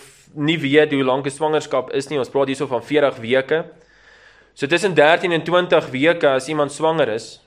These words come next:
so dis tot so 'n kwart tot die helfte van jou swangerskap, dan as jy 'n liggaamlike of 'n geestelike gesondheidsprobleem het,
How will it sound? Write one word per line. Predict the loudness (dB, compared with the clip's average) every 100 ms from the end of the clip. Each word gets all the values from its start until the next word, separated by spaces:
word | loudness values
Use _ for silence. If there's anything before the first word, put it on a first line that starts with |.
| _
so | -10
dis | -8 -8 -10 -4
tot | -2 -2 -10 _ _ _ _ _
so | -6
'n | -6 0
kwart | 2 2 0
tot | 0
die | 2
helfte | 2 0 0 -2
van | -2 -4
jou | -4
swangerskap, | -2 0 0 -2 -4 -4 -8 _ _ _ _ _ _ _ _ _ _ _ _ _ _
dan | -2 2
as | 2 4
jy | 2
'n | 2
liggaamlike | 0 2 4 4 2 2
of | 0 0
'n |
geestelike | -4 -2 -2 -2 -2 -2
gesondheidsprobleem | -4 -8 -4 0 0 0 -4 -6 0 0 0
het, | -4 -8